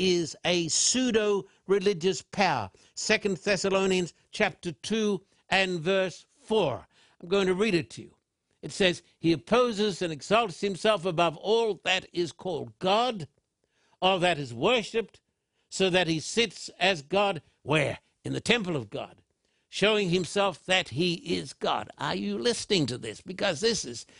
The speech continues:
pretty hot stuff. The Bible says that the Antichrist is a pseudo-Christian power, and he lurks in the church. He hides in the very garb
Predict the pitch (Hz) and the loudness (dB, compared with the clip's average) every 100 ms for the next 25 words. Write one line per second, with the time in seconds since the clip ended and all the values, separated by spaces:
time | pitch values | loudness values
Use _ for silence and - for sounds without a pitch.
0 | - _ 151 165 104 - - - - 214 | -20 _ -2 -2 -6 -12 -16 -14 -8 -8
1 | 139 _ _ _ _ - 160 214 240 175 | -8 _ _ _ _ -6 0 2 2 -2
2 | 135 - 139 123 123 170 165 202 - - | -4 -4 -4 -4 -8 -8 -4 -6 -6 -20
3 | - 185 180 160 - 185 233 175 156 - | 0 0 0 -8 -2 2 2 0 -8 -8
4 | 156 127 160 190 - 208 135 156 - - | -6 -4 -4 -8 -8 -8 -8 -6 -4 -4
5 | - 269 254 170 127 107 107 - 226 196 | -2 0 0 0 0 -2 -8 -12 -8 -8
6 | - 143 123 110 156 175 170 165 _ - | -8 -6 -6 -4 2 2 2 -2 _ -20
7 | _ _ _ - 190 196 165 139 - _ | _ _ _ -2 0 2 0 -2 -6 _
8 | _ 117 175 262 - - - - - _ | _ 0 2 2 0 -6 -6 -8 -12 _
9 | - 190 202 - 196 143 - - - - | 0 0 0 -2 0 -2 -6 -16 -20 -20
10 | _ 170 165 - 196 233 240 160 - - | _ 0 2 4 2 4 0 -4 -10 -20
11 | - 202 196 143 160 226 220 202 - _ | 0 2 2 0 2 4 2 0 -8 _
12 | 127 156 196 233 254 220 | -2 2 4 2 -2 -4